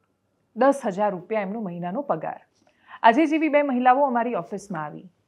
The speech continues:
એક બહેનનો હત-, આવતા હતા બહેરામપુરાથી, બીજા એક બહેન હતા ઓઢવ વિસ્તારમાંથી.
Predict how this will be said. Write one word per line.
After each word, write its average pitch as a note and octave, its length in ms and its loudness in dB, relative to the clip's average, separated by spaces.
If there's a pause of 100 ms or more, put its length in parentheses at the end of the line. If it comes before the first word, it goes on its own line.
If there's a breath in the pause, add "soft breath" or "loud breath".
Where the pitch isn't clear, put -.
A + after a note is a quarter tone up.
(120)
એક A3 200 -4
બહેનનો A#3 420 -2
હત-, G#3+ 160 -6
આવતા G3+ 280 0
હતા A3 480 0 (400 soft breath)
બહેરામપુરાથી, B3 800 0
બીજા G3+ 240 -4
એક G#3 160 -4
બહેન F#3+ 220 -8
હતા F#3+ 380 -8
ઓઢવ G#3 260 -2
વિસ્તારમાંથી. D#3+ 880 -8